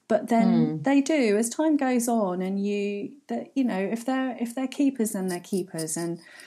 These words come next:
Speaker 1: 'cause I think that's another sort of fear of mine, was that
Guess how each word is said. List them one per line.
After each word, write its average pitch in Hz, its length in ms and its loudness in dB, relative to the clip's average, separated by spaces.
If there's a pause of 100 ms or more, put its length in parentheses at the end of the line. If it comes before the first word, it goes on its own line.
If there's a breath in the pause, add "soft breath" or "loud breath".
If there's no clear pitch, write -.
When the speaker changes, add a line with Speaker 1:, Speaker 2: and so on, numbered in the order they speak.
(180 loud breath)
Speaker 1:
'cause 226 160 2
I 226 80 4
think 233 220 2
that's 214 160 -2
another 214 360 0
sort - 240 -4
of 190 60 -10
fear 202 440 0
of 180 120 -6
mine, 170 440 -2
was 180 300 -4
that 175 380 -4